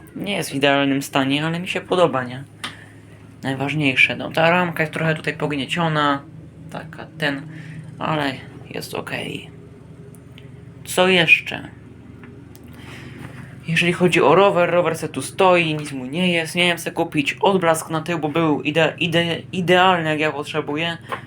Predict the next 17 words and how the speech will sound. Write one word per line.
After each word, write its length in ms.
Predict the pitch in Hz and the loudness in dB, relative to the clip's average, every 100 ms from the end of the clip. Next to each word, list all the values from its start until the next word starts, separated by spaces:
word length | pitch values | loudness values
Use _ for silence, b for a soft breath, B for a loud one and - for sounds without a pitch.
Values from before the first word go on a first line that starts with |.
| B B - | B B -10
no, 60 | |
ale 280 | - - 151 | -6 -4 -4
w 60 | - | -4
trochę 240 | 156 156 | -4 -4
w 60 | - | -2
kiepskim 440 | 165 160 - 151 | -2 -2 -6 -6
stanie 420 | - 160 160 156 | -2 0 2 0
i 80 | 139 | -2
cena 240 | - 151 | 0 0
też 180 | 143 160 | 0 -4
nie 140 | 160 156 | -4 -2
była 220 | 143 147 | -2 -2
fajna, 440 | - 147 147 131 | 0 0 0 -4
więc 480 | 127 127 - - - - - - - - | -8 -12 -14 -18 -18 -18 -18 -18 -20 -12
zostawiłem 640 | 139 135 143 139 147 160 | -10 -6 -4 -2 -2 -2
go 120 | 151 156 | -4 -4
tam 300 | 151 151 | -6 -8